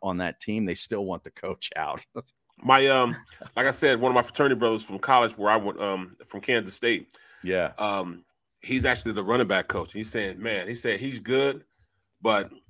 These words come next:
Speaker 2: you know, the quarterback that, that, that's hurt right now,
Speaker 1: Mm-hmm.
Speaker 2: that got hurt earlier in the season,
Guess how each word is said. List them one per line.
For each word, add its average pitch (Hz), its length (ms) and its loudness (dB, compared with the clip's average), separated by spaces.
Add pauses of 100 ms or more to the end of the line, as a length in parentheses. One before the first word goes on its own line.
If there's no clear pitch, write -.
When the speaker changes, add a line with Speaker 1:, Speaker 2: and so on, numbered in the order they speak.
(220)
Speaker 2:
you 117 140 -4
know, 113 100 2
the 98 80 -8
quarterback 127 520 2
that, 104 160 -4 (200)
that, 104 200 -2 (200)
that's 101 220 -8
hurt 131 260 0
right 127 180 2
now, 131 360 -2 (260)
Speaker 1:
Mm-hmm. 101 360 -2
Speaker 2:
that 104 100 -6
got 107 160 2
hurt 127 160 -2
earlier 117 180 0
in 113 80 0
the 110 60 -6
season, 127 420 -8